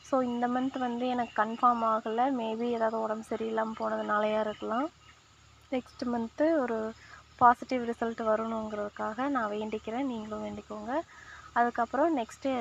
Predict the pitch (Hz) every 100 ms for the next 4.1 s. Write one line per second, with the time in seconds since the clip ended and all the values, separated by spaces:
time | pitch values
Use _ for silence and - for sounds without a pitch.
0 | 220 208 233 233 233 226 208 208 339 320
1 | 226 220 233 262 254 226 220 233 233 226
2 | 220 226 220 - - - - - - 220
3 | 220 220 220 220 220 220 233 220 220 214
4 | 220